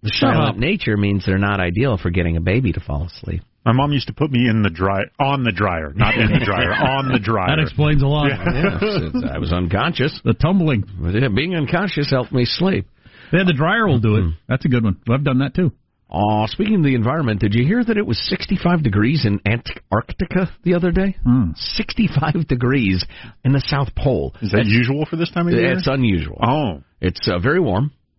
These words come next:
Speaker 1: It's the warmest temperature ever, they think, down there. They're verifying the record. I don't know how you do that. If the temperature says sixty-five,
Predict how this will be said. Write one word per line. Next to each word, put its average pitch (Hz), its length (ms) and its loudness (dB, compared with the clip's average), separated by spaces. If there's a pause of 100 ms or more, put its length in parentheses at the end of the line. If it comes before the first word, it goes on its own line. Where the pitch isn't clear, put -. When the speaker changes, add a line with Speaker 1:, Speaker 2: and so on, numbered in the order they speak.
(100)
Speaker 1:
It's 90 200 -8
the 92 80 4
warmest 110 340 0
temperature 104 400 0
ever, 110 180 0
they 90 140 2
think, 87 240 -2
down 78 180 0
there. 87 200 2
They're 90 180 2
verifying 90 720 0
the 82 100 0
record. 85 300 0
I 127 40 0
don't 127 120 0
know 117 160 0
how 107 100 0
you 90 140 2
do 90 280 0
that. 80 180 0
If 90 100 -2
the - 80 -2
temperature 92 460 0
says 82 260 -2
sixty-five, 87 760 -2